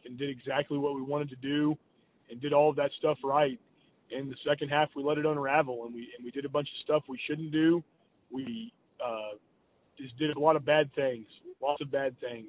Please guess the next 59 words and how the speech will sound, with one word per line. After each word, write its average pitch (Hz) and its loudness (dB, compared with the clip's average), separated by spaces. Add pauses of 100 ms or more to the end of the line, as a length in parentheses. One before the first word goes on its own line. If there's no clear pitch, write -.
and - -20
it, - -18
it 123 -10
wasn't 135 0
good. 127 -4 (600)
And 127 -8
I 139 6
was 151 2
disappointed 147 -2
in 127 -10
how 131 0
that 131 0
second 127 -4
half 127 -4
went 117 -12
for 113 -10
us. 107 -12 (140)
But, 143 4 (640)
um, 113 -4 (220)
we've 139 -2
improved 160 2
since 170 -2
then. 170 2
We've 139 -4
gotten 147 0
a 123 -8
lot 135 2
better, 151 2
in 147 -6
my 151 4
opinion. 160 0 (360)
I - -8
think 151 -2
we 139 -4
learned 151 0
from 147 -4
our 151 4
mistakes, 147 0
and 131 -10
now 143 4
we 151 -2
get 147 -8
a 135 -6 (100)
chance 156 0
to - -20
go 147 2
back 151 4
and 131 -10
see 156 0
if 151 0
we 147 -2
can 143 -6
fix 160 -4
it. 120 -20 (580)
Um, 131 0
they're 139 0
gonna 160 2
be 143 0
physical. 185 6